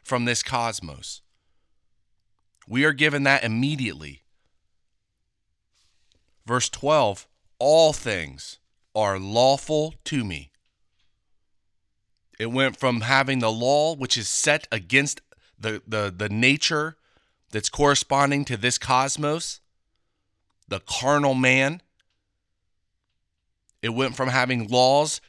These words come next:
to walk away from be, acting like a carnal man. But right now, "All things are lawful to me, but not all things are expedient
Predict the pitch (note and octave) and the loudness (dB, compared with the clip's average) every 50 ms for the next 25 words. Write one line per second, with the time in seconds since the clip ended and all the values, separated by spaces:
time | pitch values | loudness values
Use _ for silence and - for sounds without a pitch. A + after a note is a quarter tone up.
0 | - - C#3 A#2+ A2+ A#2+ C3 C#3+ - C3+ B2 A2+ A2 C3 C#3+ D#3+ F3+ F#3 - D#3 | -6 -4 -2 -2 0 0 0 0 0 -2 -4 -2 2 4 4 4 4 2 -2 -6
1 | C3 B2 A#2+ B2 A#2+ A#2 - _ - - _ _ - _ - - - C#3+ D3 - | -6 -4 -4 -4 -4 -4 -6 _ -18 -20 _ _ -14 _ -6 2 4 4 4 4
2 | - - D3+ C3+ A#2+ A2+ G#2+ - F#2 - - A#2 G#2 G#2 G2+ G2 F#2+ F2 A#2 G#2+ | 2 -2 -6 -4 -4 -4 -6 -8 -12 -10 -8 -4 -4 -2 -2 -4 -4 -4 -4 -2
3 | G#2 A2 A2 G2+ - _ _ _ _ _ _ _ _ _ _ _ _ _ _ _ | -2 -4 -6 -8 -12 _ _ _ _ _ _ _ _ _ _ _ _ _ _ _
4 | _ _ _ _ _ _ - A#2 A2+ A2 A2 A#2+ C3 D3+ F3 C#3 E3 F3+ F3 E3 | _ _ _ _ _ _ -2 0 0 0 2 4 4 4 4 2 2 4 4 6
5 | D#3+ D3+ C#3 - - _ - - C3+ D3 D#3 E3+ F3+ F3+ F#3+ - - - F#3+ F3 | 6 4 2 0 -6 _ 0 4 6 6 6 6 4 2 0 -4 -4 -2 -2 0
6 | E3+ D3+ C3+ C#3 C3 - - B2+ B2+ B2+ B2 A2+ G#2+ A2 A#2+ C#3+ D#3 E3+ D#3+ - | 2 2 0 0 -2 -2 2 4 4 4 4 2 0 2 4 4 4 4 2 -4
7 | - A#2 F2+ F2+ - - A2+ G2 G2 G#2 G#2 G2+ G2+ G2+ G2+ _ _ _ _ _ | -8 -10 -10 -10 -8 -8 -6 -6 -4 -4 -4 -4 -6 -8 -12 _ _ _ _ _
8 | _ _ _ _ F2 A2 G#2 G2 E2 F2+ F#2+ G#2 B2 C#3+ F3+ G3+ F#3+ D#3+ B2+ A2+ | _ _ _ _ -2 0 0 0 0 -2 0 2 2 2 2 2 2 2 2 2
9 | A2 - - B2 A#2 A2+ A2 G#2+ G#2+ G#2+ G#2 - - - _ _ _ - G#2 G#2 | 0 -2 -4 -2 -2 0 -2 -2 -4 -6 -6 -8 -10 -12 _ _ _ -2 0 0
10 | G2 F#2+ - - - - - - F3+ F#3+ F#3 D3+ A#2+ G#2+ G2+ G2+ G#2+ - - | 0 0 -2 -4 -6 -6 -6 -4 -4 -4 -2 -2 -2 -2 -2 -2 -4 -6 -12